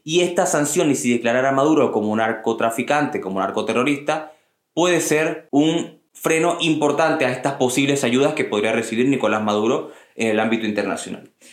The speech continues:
Y una última hipótesis es una posible intervención quirúrgica por parte de Estados Unidos, por parte de las agencias federales, como la cia,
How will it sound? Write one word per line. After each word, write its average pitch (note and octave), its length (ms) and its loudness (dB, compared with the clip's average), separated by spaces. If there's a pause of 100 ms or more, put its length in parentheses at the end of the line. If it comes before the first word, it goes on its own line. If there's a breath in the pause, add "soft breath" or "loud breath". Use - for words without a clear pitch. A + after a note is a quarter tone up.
(100)
Y G3 80 -2
una B3 160 6
última A#3+ 300 4
hipótesis A3 640 2
es F#3+ 280 2
una F#3+ 300 2
posible F#3+ 400 0
intervención F3 680 0
quirúrgica E3+ 680 2
por B2+ 160 0
parte C3+ 260 2
de C#3+ 60 0
Estados C#3 320 0
Unidos, D3 320 2
por - 160 -4
parte B2+ 260 0
de B2+ 40 2
las A#2+ 160 -2
agencias A#2+ 400 -2
federales, A#2+ 560 0
como G2 180 -6
la A2 120 -4
cia, D#3 600 -2